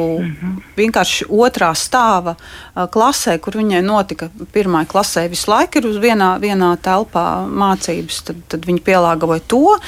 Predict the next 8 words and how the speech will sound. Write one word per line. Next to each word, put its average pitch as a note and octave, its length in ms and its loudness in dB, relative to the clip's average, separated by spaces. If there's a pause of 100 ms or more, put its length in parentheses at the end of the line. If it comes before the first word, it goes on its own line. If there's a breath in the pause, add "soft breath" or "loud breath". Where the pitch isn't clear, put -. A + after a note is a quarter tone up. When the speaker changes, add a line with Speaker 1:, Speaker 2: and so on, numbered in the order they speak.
(280 loud breath)
Speaker 2:
visu G3+ 320 0
pirmo G3+ 380 2
stāvu F#3 480 0
izremontēja, C4 1000 2
bezslēkšņu F#3 920 -4
durvis C4 640 0
un E3+ 120 -6
tā, B3 240 -2